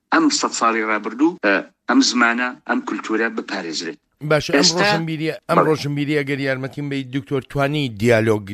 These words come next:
Speaker 2: دروست بکا، یا هەر هیچ نەبێ، یان وەکو دەگوترێ، بەلانی کەم یارمەتی دەربوو بێ لە، لە دروستکردنی دیالۆگە؟
Speaker 1: ئەگەر مەبەستە دیالۆگی ناوخۆیە، لۆکاڵی لە ناو کوردە خۆی، ئە،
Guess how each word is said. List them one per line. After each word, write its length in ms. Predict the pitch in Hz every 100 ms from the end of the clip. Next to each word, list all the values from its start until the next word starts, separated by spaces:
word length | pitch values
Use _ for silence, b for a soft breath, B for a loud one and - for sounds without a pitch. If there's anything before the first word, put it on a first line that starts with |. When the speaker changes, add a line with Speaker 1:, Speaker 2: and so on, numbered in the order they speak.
| 95
Speaker 2:
دروست 360 | 104 101 95 -
بکا، 240 | - 110 120 b b b
یا 140 | 156 151
هەر 160 | 175
هیچ 260 | 143 156 117 131
نەبێ، 200 | 131 123 117
یان 120 | 123
وەکو 300 | 127 123 131
دەگوترێ، 580 | 117 120 110 120 135 151 131 B B B 147
بەلانی 400 | 170 185 185 143 -
کەم 180 | 160 104 80 b b
یارمەتی 500 | 123 131 127 131 -
دەربوو 420 | 131 180 151 151 135
بێ 140 | 147 143
لە، 200 | 143 127 123
لە 180 | 123 117 117
دروستکردنی 720 | 113 123 - - 120 143 110
دیالۆگە؟ 540 | 117 110 101 92 98 117 -
Speaker 1:
ئەگەر 220 | 160 185 - 247
مەبەستە 360 | 160 269 - 151 - 196 - 120 117
دیالۆگی 520 | 127 131 151 131 131 123
ناوخۆیە، 680 | 127 120 - 131 131 120 107 110 107
لۆکاڵی 420 | 110 117 113 113 110
لە 60 |
ناو 160 | 113 117
کوردە 320 | - 117 110
خۆی، 380 | - 120 113 107 _ -
ئە، 100 | -